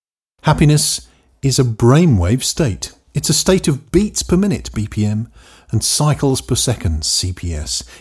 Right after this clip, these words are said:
It is the rhythm of life. Brain foods.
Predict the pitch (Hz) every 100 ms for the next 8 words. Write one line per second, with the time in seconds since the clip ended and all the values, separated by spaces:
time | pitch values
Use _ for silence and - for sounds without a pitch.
0 | - 170 185 190 170 - 208 190 156 151
1 | 160 202 202 123 80 73 _ _ _ _
2 | _ _ 120 101 78 69 - - - _
3 | _ _ _ _ _ _ _ _ _ _
4 | _ _ _ _ _ - 202 165 90 78
5 | - -